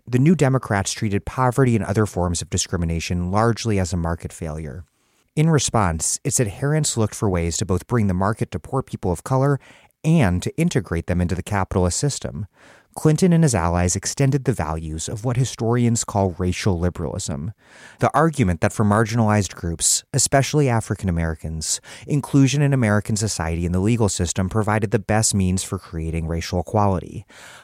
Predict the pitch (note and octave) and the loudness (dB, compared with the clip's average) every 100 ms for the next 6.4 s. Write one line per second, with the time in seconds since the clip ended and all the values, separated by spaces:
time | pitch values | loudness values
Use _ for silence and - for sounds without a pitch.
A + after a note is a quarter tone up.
0 | - _ _ - D3 F3 D#3 B2+ A#2 G2+ | -20 _ _ -8 -4 -2 -2 -2 -2 -2
1 | F2 - - A2 C3 - B2+ A2+ F2+ F2 | -4 -8 -12 0 0 0 0 0 2 -2
2 | - E2 E2 D#2 E2+ E2 A2 A2 - C#3+ | -2 -2 -4 -2 -2 0 2 0 0 0
3 | E3 D3+ _ _ _ _ - - E3+ E3 | 0 -2 _ _ _ _ -14 -2 2 4
4 | E3+ E3+ A2 G#2+ - G#2 E2+ D#2 E2+ E2+ | 4 2 2 0 2 -2 -2 -2 -2 -2
5 | - F2 E2+ - _ _ _ _ _ - | -2 -2 -2 -8 _ _ _ _ _ -6
6 | B2 A2 G2+ F#2+ | 0 2 0 -2